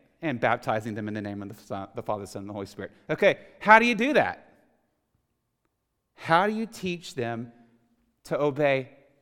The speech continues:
everything that Jesus has commanded? Well, the good news is we had the book of Acts that follows right after this Great Commission. And we see how his disciples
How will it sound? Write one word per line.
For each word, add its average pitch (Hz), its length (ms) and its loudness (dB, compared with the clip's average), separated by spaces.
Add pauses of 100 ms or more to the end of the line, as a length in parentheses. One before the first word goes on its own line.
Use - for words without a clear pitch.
(180)
everything 139 1040 0 (560)
that 170 180 -8
Jesus 110 420 -10
has 131 120 -16
commanded? 143 520 -6 (1080)
Well, 135 100 -4
the 131 60 -4
good 180 220 4
news 156 200 0
is 131 120 -10
we 139 80 -2
had 131 140 0
the 143 60 -4
book 127 220 -6
of - 160 -6
Acts - 520 -10 (100)
that - 120 -16
follows 123 400 0
right 120 260 -2
after 101 420 -2
this 110 260 -8
Great 101 320 -8
Commission. 107 460 -12 (520)
And 127 120 -6
we 139 120 0
see 151 200 -4
how 147 260 -2
his 165 320 -2
disciples 175 880 -2